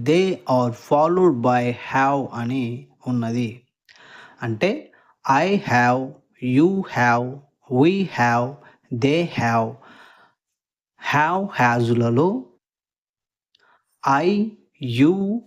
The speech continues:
we and theyల తర్వాత haveను మాత్రమే ఉపయోగించాలి. He, she, ఇట్ల తర్వాత hasను మాత్రమే ఉపయోగించాలి. ఇప్పుడు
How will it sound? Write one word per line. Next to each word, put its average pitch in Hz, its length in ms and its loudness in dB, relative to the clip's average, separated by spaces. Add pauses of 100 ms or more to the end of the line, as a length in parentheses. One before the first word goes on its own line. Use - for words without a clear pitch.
(460)
we 165 120 4 (760)
and 131 180 0 (180)
theyల 165 240 2 (180)
తర్వాత 117 420 -2 (320)
haveను 139 500 2 (100)
మాత్రమే 120 460 -2 (100)
ఉపయోగించాలి. 117 880 -4 (1040)
He, 170 220 2 (720)
she, 175 220 2 (720)
ఇట్ల 143 440 0 (200)
తర్వాత 113 400 -2 (520)
hasను 131 460 2 (100)
మాత్రమే 120 420 0 (160)
ఉపయోగించాలి. 120 960 -2 (2250)
ఇప్పుడు 135 260 0